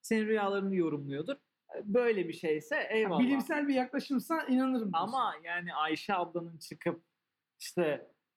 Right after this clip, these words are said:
Speaker 1: "Aa işte sen
Speaker 2: Sana
Speaker 1: rüyanda
Speaker 2: kısmet var."
Speaker 1: <laughs> rüyanda Yunus gördün.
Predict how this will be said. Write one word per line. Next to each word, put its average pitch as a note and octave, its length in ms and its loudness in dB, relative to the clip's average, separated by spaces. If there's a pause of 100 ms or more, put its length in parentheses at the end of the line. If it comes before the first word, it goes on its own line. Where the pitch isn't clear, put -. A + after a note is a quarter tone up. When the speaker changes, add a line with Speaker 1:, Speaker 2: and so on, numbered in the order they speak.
(100)
Speaker 1:
"Aa E3+ 260 2
işte D#3 380 -4
sen D#3+ 300 -4 (200)
Speaker 2:
Sana A#3+ 260 2
Speaker 1:
rüyanda D4 180 0
Speaker 2:
kısmet C#4+ 380 0
var." A#3 280 0
Speaker 1:
<laughs> B3 320 0 (480)
rüyanda F#3 400 0
Yunus G3 420 0
gördün. D#3 480 0